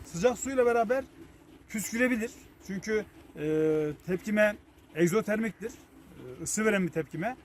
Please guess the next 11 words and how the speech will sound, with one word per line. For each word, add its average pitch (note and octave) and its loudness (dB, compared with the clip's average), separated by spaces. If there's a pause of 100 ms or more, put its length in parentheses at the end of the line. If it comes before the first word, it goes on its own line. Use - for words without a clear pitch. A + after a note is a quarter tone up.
(220)
Suda, A3 -2
suda G#3+ -4
sıcak, A3+ -2 (260)
kaynayıp G#3+ 0
da B3 -2 (280)
elime G#3 -2
sıçrayabilir. F3+ -2 (280)
Dikkat C4 4
ediyorum D3+ -2
dökerken C#3 -8
de. G2+ -16